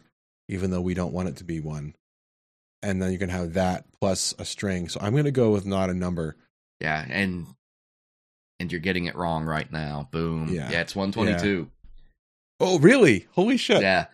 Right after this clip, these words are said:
Speaker 2: because, and here,
Speaker 1: What
Speaker 2: here's
Speaker 1: the
Speaker 2: the whole
Speaker 1: fuck?
Speaker 2: reasoning why.
Speaker 1: <laughs>
Speaker 2: It, it will, when it goes to, uh, figure out what it needs to do, rather than failing, it will say,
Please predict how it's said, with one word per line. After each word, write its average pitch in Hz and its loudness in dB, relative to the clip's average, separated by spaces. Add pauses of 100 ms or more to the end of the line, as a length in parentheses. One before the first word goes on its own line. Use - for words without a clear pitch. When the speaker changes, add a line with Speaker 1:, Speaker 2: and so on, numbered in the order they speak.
(280)
Speaker 2:
because, 123 8
and 120 4
here, 139 8
Speaker 1:
What 113 0
Speaker 2:
here's 143 8
Speaker 1:
the 123 6
Speaker 2:
the 117 8
whole 123 8
Speaker 1:
fuck? 120 6
Speaker 2:
reasoning 101 4
why. 95 6
Speaker 1:
<laughs> - 6 (680)
Speaker 2:
It, 156 4 (160)
it 156 8
will, 135 6 (480)
when 127 6
it 135 2
goes 139 6
to, 120 4
uh, 110 4 (340)
figure 131 4
out 117 6
what 120 2
it 117 0
needs 120 0
to 110 -2
do, 92 2 (560)
rather 117 8
than 117 2
failing, 107 4
it - -2
will 113 -2
say, 101 2